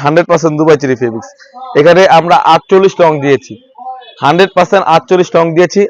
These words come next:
আর কাপড়টা হবে হান্ড্রেড পার্সেন্ট দুবাই চেরি ফেব্রিক্স। আর আমি গেটে দেখে দিচ্ছি, এটা হচ্ছে মোত্তাকিন সেটের জিলবাবের গেটটা, কতটা ঘের হয়ে থাকবে।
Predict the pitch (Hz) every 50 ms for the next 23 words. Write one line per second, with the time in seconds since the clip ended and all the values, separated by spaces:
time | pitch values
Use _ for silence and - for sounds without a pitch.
0 | - 139 139 139 160 156 156 185 170 170 180 175 180 147 135 135 147 160 - -
1 | 170 151 170 170 160 165 165 175 151 170 175 170 156 175 175 180 196 - - _
2 | _ - _ _ _ _ _ - 147 165 180 185 160 147 180 170 - 214 190 208
3 | 185 202 185 190 - - 208 214 247 392 - _ _ _ _ _ - 147 151 -
4 | 165 151 160 170 - 190 180 185 180 165 170 175 147 156 165 170 175 175 170 170
5 | 135 147 156 139 - 185 180 202 214 - - - 147 143 - 180 165 170 156 139
6 | 156 156 160 165 160 180 170 156 156 190